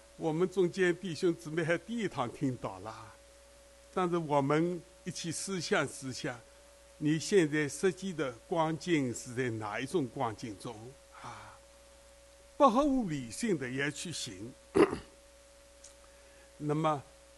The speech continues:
有人说你讲道理不讲道理啊？<laughs> 道理是理性方面的道理，我们基督徒道理就是在圣经中，啊，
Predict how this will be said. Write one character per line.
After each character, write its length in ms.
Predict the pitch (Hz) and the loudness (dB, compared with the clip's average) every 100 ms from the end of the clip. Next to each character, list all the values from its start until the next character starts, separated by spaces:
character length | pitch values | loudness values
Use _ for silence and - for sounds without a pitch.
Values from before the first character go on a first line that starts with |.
| - | -10
有 200 | 139 127 | -4 -2
人 180 | 139 156 | -2 -4
说 160 | - | -4
你 220 | 143 139 | -4 -4
讲 200 | 135 135 131 | -4 -4 -4
道 240 | - 170 | -4 -4
理 100 | 123 | -4
不 180 | 123 151 | -6 2
讲 240 | - 135 120 | 4 4 2
道 220 | 139 120 | -4 -6
理 200 | 120 117 | -6 -6
啊？ 100 | 117 - 196 165 | -6 2 4 6
<laughs> 240 | 175 135 - | 4 2 2
道 200 | 202 156 | 2 2
理 200 | 147 175 | 0 -2
是 200 | 147 170 | 0 0
理 240 | 147 139 | -2 -8
性 260 | - 214 160 | -8 -8 -2
方 180 | 165 | 0
面 160 | 139 135 | 0 -4
的 140 | 139 143 | -6 -4
道 200 | 143 127 | -4 -4
理， 160 | 131 - - | -6 -12 -4
我 180 | 190 170 | 6 6
们 120 | 160 | 8
基 200 | 185 214 | 4 2
督 160 | 185 196 | 6 6
徒 180 | 165 147 - - | 6 -2 -8 -2
道 180 | - 160 | 4 4
理 200 | 139 143 135 - - | 2 -4 -6 -14 -2
就 160 | 165 | -2
是 300 | 139 131 147 | -2 -2 -4
在 80 | 131 | -4
圣 260 | - 170 131 | -2 -2 -2
经 240 | 139 120 | -4 -8
中， 240 | - 127 135 - - - - - | -8 -8 -10 -16 -20 -20 -18 -8
啊， 220 | 123 | -6